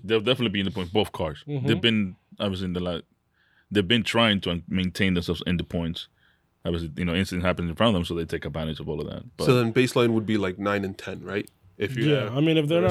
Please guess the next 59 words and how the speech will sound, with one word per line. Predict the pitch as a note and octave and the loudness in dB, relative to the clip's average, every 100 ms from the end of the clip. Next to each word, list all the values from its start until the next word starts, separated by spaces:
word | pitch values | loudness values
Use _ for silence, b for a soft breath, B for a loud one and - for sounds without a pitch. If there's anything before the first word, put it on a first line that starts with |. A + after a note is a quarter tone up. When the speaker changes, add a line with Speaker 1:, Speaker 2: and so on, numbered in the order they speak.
| F3+ | 4
Speaker 3:
Mercedes, | D3+ C#3+ C#3 C3 | 4 2 0 -2
the | A#2+ A2 | -2 0
Red | B2+ A2 | 0 2
Bulls, | B2 A#2+ A#2 | 0 2 0
the | G#2+ | -4
McLarens, | G2+ A2+ A#2 A#2+ A2 | -4 0 2 2 0
and | G#2 | -2
the | G2+ | 0
Ferraris, | A2 A2 A2+ G#2+ | 2 4 4 2
that's | G#2+ G2 G#2+ | -2 -4 -4
eight | G#2 - | -6 -6
cars, | G2 F#2 - - | -8 -8 -10 -10
and | G2 | -6
then | G2 F#2 - | -6 -6 0
nine | G2+ G2 | 0 2
and | F#2+ - | 2 2
ten | G2+ F#2 F2+ | 0 -6 -6
Alpine. | G2 - A#2 B2 - _ _ - | -8 -4 -4 -4 -8 _ _ -2
Speaker 2:
Yeah, | C#3+ C3+ C3+ D3 | 0 2 0 0
if | D#3 D#3 C#3+ | 0 0 2
they | E3+ | 2
don't | G3 D3+ | 4 0
score | - D#3 D3 C3 | 0 2 2 0
points | - C#3+ C3 B2 | -4 -4 -2 -2
with | G#2+ | -6
both | B2 A#2 - | -4 -6 -6
cars, | B2 A2+ G#2+ | -4 -2 -2
it | A2 | -4
would, | G#2 - - | -6 -10 -8
it | G#2+ | -6
would | G#2+ G#2+ | -6 -6
be | G#2+ | -6
a | G2 | -6
disappointment | G2 - - - - - - | -8 -10 -10 -12 -12 -14 -8
for | - | 0
them. | G2+ | 0
Speaker 1:
Yes, | D2 - - | 0 -6 0
in | |
this | F2 D#2+ | 2 2
race. | - - - | -2 -8 -2
Speaker 2:
Even | D3+ E3 | 2 4
if | D#3 | 4
it's, | C3+ C3+ | 4 0
like, | G2+ | -2
two | - B2 | 0 0
or | A2+ - _ _ | -2 -8 _ _
one | A2 G2 | -16 -16
or | |
two | F#2+ G2 | -16 -20
points. | - - A2 | -18 -8 -4
Speaker 3:
You | A2 | -2
don't | G#2 | 0
think | G#2+ G2 | -2 0
Gasly | G#2 - | -4 -2
will | G#2 | -4
be | G2 | -4
fighting | - G#2+ A#2 D3 | -2 0 2 0
up | D3 | -2
there? | D3 E3 | -4 -4